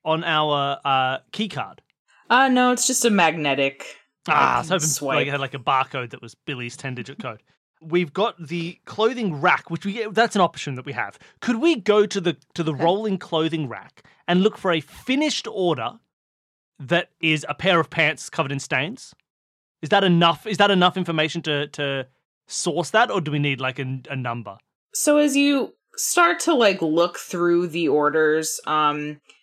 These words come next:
Speaker 2: you realize it, there, there's too many of them to, like, figure
Speaker 3: Mm.
Speaker 2: out what
Speaker 1: Okay.
Speaker 2: each one is. Um, but you, you can see that they are organized in order of, of promise date. So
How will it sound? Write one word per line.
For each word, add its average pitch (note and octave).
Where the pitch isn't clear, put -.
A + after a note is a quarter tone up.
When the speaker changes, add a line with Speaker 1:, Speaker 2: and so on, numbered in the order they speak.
Speaker 2:
you D#3
realize D#3
it, G2+
there, B2
there's A#2
too -
many A2
of C3
them C#3
to, B2+
like, A#2
figure B2
Speaker 3:
Mm. -
Speaker 2:
out A#2
what -
Speaker 1:
Okay. A#2+
Speaker 2:
each B2+
one C3
is. G3+
Um, D#3
but D#3
you, E3
you F3+
can A3+
see G#3
that E3
they D#3+
are D#3
organized D3+
in D#3+
order D3
of, C#3+
of C3
promise C3
date. D#2
So C#3